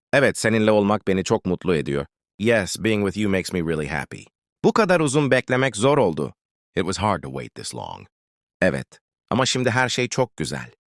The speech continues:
Yes, but now everything is so beautiful. Seninle her an değerli.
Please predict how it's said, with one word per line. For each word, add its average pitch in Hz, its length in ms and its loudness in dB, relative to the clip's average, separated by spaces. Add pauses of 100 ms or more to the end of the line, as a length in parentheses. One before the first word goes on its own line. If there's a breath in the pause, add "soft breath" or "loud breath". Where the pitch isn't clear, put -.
(160)
Yes, 120 420 0
but 95 120 0
now 107 260 2
everything 87 320 -2
is 71 80 -6
so 71 220 -6
beautiful. 71 380 -6 (460)
Seninle 127 440 2
her 120 140 2
an 104 200 0
değerli. 67 420 -2